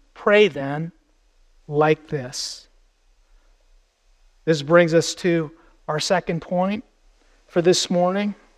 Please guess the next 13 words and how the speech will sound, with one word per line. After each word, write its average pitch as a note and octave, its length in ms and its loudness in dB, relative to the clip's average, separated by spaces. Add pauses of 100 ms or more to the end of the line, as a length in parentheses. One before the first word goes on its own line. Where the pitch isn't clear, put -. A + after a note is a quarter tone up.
(200)
probably F3 500 4
our E3 140 2
final F3 420 -4
one. F3 340 -6 (680)
The E3+ 80 4
prayer G3 440 4
of D#3+ 140 -2
God's F3 580 -2 (160)
children D#3+ 680 0 (220)
begins D3 760 -6 (580)
with D3+ 140 -8
the D#3+ 100 -2
gospel. C3+ 720 -6